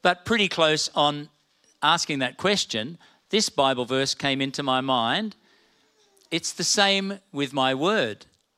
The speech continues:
I send it out and it always produces fruit. It always accomplishes what I want it to. This is Isaiah fifty-five eleven. And it will prosper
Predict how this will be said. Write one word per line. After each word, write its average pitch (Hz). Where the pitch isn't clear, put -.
I 120
send 208
it 226
out 131
and 135
it 139
always 170
produces 123
fruit. -
It 139
always 202
accomplishes 151
what 127
I 117
want 123
it -
to. 113
This 143
is 113
Isaiah 113
fifty-five 110
eleven. 107
And 147
it 160
will 151
prosper 127